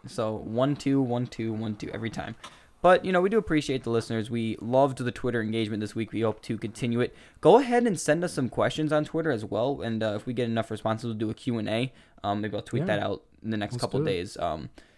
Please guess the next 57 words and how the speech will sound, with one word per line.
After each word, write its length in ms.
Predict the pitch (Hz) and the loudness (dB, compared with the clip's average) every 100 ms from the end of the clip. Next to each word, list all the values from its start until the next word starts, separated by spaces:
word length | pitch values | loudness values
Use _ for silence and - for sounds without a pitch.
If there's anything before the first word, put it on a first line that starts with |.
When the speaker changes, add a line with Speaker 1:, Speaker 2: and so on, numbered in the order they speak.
| _ - | _ 0
Speaker 1:
that's 200 | 127 - | 0 2
at 240 | 113 117 101 | 4 4 4
W 260 | 120 113 | 2 2
N 200 | 113 113 | 2 2
Draft 340 | 104 110 107 - | 2 2 0 -2
Pod. 400 | 120 113 113 120 - | 2 4 4 0 0
Go 80 | 113 | 2
ahead 180 | 113 | 2
and 280 | 110 107 104 - - - - _ - - _ | 0 -2 -6 -12 -20 -20 -20 _ -18 -18 _
you 80 | 143 | 4
can 80 | 139 | 6
use 140 | 139 | 6
the 80 | 120 | 4
hashtag 500 | 135 135 - 139 123 | 4 2 2 2 4
at 160 | 120 117 | 4 2
W 240 | 123 117 | 0 0
N 100 | 117 | 0
Draft 240 | 117 110 - | 0 -2 2
Pod, 300 | 123 117 107 | 6 6 6
or 180 | 151 160 | 4 2
just 140 | 143 | 2
go 140 | 131 | 0
ahead 340 | 117 123 113 110 - - - | 2 2 0 -2 -12 -16 -4
and 240 | 117 110 - _ - | 0 0 -4 _ -10
tweet 300 | - 123 - | -4 -2 2
at 220 | 107 101 | 2 4
us. 240 | 110 - - | 2 -2 -4
Um, 180 | 107 110 | -4 -2
follow 260 | - 160 | 2 4
me 120 | 160 151 | 4 2
on 80 | |
Twitter 280 | 147 151 143 | 0 0 0
at 320 | - 117 120 - | 2 2 2 0
Josh 240 | 110 113 | -2 -2
Berg 260 | - 117 110 | 0 -2 0
zero 160 | 113 | -4
six, 280 | 113 113 - - - - - - | -4 -6 -10 -18 -20 -20 -20 -20
excuse 320 | - - 175 | -14 -2 0
me, 200 | 135 113 - | 0 -4 -6
zero 220 | 147 165 143 | 2 4 4
six 240 | 147 131 | 2 0
one 200 | 120 117 | -2 0
one, 280 | 135 160 160 - - - | 2 2 0 -10 -20 -10
and 120 | 123 - | -2 4
follow 200 | 127 - | 6 6
Alex 280 | 113 120 120 | 4 4 2
on 80 | |
Twitter 260 | 117 123 - | -2 -2 -2
at 180 | 117 110 - | 2 2 2
Alex 260 | 104 101 | -6 -6
Katzen. 420 | - 139 135 139 135 | -2 0 0 -2 0
Go 120 | 147 | 0
over 100 | 160 | 0
to 60 | |
whole 200 | 139 147 | -2 -2
nine 200 | 143 135 | 0 -2
sports 400 | 127 - 131 - | -2 -2 -4 -4